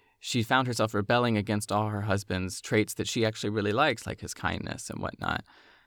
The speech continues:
And to me, that is, like,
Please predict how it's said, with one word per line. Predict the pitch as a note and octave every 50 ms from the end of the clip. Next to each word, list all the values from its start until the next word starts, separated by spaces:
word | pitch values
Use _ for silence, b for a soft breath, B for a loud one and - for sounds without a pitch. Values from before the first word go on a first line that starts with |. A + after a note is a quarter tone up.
| b b b b _
And | - A#2 A#2 A2+ A2 A2 A2 A2+ A2 A2+ _ _ _ _ _ -
to | - B2+
me, | A#2 B2+ D3 F3 F#3+ F#3 D#3+ C#3 A#2+ A2
that | G#2 G#2 A#2 B2 C#3 D3 D3 C#3
is, | B2+ A2+ A#2
like, | A#2 G2+ F#2+ F#2 F#2 - -